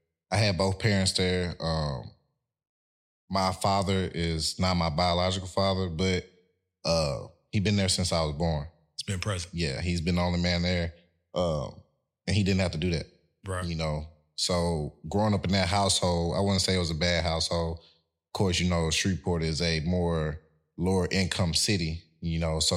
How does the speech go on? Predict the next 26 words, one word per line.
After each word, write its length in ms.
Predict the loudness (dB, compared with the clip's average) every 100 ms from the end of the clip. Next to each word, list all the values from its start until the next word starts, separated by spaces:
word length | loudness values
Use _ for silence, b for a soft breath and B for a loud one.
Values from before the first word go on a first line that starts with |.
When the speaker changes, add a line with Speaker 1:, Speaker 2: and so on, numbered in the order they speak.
| 0
Speaker 1:
of 100 | -2
course 220 | -2 -2
coming 280 | -2 -2 -2
to 60 | -2
Dallas, 380 | 0 0 0 0
you 60 |
see 180 | -2 -2
like, 220 | -2 -2
oh, 340 | -2 -2 -2 -6 -6
it 60 |
was 340 | -6 -6 -8 -12 -10
l-, 140 | -10 _ -12 0
difference 340 | 0 2 0
growing 320 | 2 2 2
up. 240 | 2 0 -4 B B B B
But, 240 | 0 2 4
uh, 340 | 2 2 0 -4 -10 _ _ _
for 80 | -2
the 60 | 2
most 320 | 2 0 0
part, 200 | 0 2
I 100 | 2
don't 240 | 2 2
remember 840 | 2 2 2 2 2 2 2 -2 -6 _ _ _ _ _ _
any 260 | -2 0 0
hardships, 1040 | -2 0 0 2 0 0 -2 -2 -4 -4